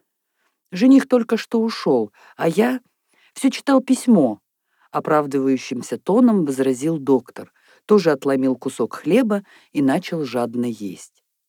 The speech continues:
"Сразу много не надо, а то заболеем",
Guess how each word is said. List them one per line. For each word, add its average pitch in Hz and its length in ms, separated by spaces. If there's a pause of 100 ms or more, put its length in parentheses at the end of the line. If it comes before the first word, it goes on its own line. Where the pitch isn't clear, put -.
(440)
"Сразу 143 420
много 165 360
не 180 140
надо, 139 440 (460)
а - 120
то 143 160
заболеем", 139 760